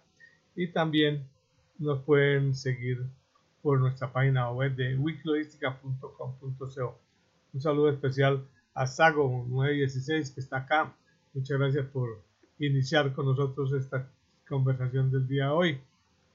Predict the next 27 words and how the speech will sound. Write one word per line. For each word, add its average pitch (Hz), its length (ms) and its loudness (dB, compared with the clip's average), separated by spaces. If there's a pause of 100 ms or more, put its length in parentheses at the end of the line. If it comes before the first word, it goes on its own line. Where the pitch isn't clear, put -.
No 139 160 2
olvide 135 400 2
que 139 80 -6
nos 123 120 -4
puede 131 200 2
dejar 131 220 2
su 139 120 -10
pre-, 131 380 -2
su - 220 -20
pregunta, 160 580 -4
su 135 100 -8
inquietud, 175 580 0 (520)
con 135 100 0
escribirnos 135 680 0
desde 131 220 2
donde 131 400 0
nos 127 200 -2
sigue, 160 300 -2
lo 135 100 -6
mismo 131 320 -2
a, 131 220 -4 (320)
a 131 140 -14
Carlos, 143 400 0
a 127 60 -2
Marta, 131 360 -2
a 123 40 -4
Andrea, 131 520 -2